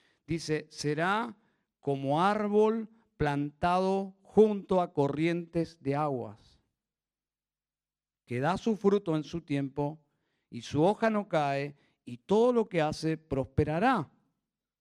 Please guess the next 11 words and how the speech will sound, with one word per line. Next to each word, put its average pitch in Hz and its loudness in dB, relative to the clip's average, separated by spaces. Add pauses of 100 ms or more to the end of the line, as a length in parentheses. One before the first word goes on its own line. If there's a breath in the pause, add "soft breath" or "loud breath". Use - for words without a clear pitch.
(1300)
¿Mm? 190 -12 (2250)
Enfatiza 202 -4 (600)
el 131 -10
valor, 170 4 (920)
¿eh? 135 -14 (380 soft breath)
Y 170 -6
para 185 2
enfatizar 190 0
el 277 -2
valor 220 2
o, 185 -2